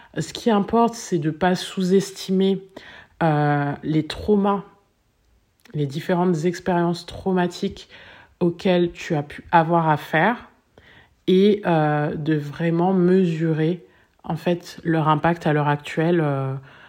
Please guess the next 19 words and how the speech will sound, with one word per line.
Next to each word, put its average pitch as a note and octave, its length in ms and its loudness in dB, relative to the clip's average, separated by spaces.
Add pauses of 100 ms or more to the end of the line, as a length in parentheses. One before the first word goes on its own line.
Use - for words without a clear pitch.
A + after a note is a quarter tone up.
(160)
dans D3+ 200 0
tes D3+ 140 -2
relations. C#3+ 500 -2 (1300)
Et E3+ 120 -12
comme D#3+ 180 -4
je - 80 -10
t'expliquais, F3+ 600 0
je C#3+ 100 -4
dis C#3+ 160 -8
tout E3 140 -8
ça F3+ 220 -2
avec, D3+ 340 -2
euh, C#3+ 100 -4 (460)
beaucoup, F#3 400 2
beaucoup F3+ 360 2
d'empathie, E3+ 680 0
beaucoup E3+ 360 -2
de - 60 -10
compassion F3 720 -2